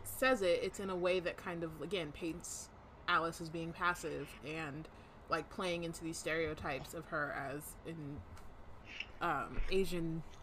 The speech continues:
kid and, like, or Asian woman. Um, and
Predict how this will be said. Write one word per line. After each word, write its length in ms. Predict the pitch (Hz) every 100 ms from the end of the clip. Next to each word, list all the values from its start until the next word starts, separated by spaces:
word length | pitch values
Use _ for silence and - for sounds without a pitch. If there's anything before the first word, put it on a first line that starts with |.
| - - - -
kid 360 | 202 160 - -
and, 200 | 175 165
like, 340 | 160 151 - - - - - -
or 120 | 202
Asian 260 | 214 202 180
woman. 360 | 185 156 165 - - - -
Um, 600 | 190 202 180 165 151 147 175 - - - - - - - - -
and 640 | 214 202 190 180 175 170